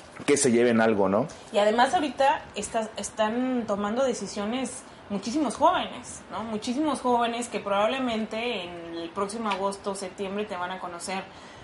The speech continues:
Speaker 2: eh, los que hayan elegido biología, capaz te ven por ahí, ¿no? Entonces,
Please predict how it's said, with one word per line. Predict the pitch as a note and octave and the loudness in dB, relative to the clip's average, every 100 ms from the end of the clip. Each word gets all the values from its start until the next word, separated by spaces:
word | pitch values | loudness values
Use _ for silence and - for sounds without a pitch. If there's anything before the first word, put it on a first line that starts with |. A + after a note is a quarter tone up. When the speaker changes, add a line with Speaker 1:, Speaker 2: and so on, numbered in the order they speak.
| - | -10
Speaker 2:
eh, | F3 F3 E3+ E3 - - | -6 -4 -4 -6 -8 -8
los | F3+ | -6
que | - | -2
hayan | F#3+ | 0
elegido | G3+ F3 G3+ G3 | 0 -2 -2 -2
biología, | F3+ F3 - F#3+ B3+ - - - - | -2 -6 -4 -2 -4 -8 -20 -20 -12
capaz | F3+ G3 F#3 | -4 -2 -2
te | F#3 | -4
ven | F3+ F#3+ | -8 -8
por | E3 | -4
ahí, | E3 A#3+ | -2 -2
¿no? | F3+ F#3 | -4 -6
Entonces, | G#3+ G#3+ A#3+ A3 | -6 -2 -2 -2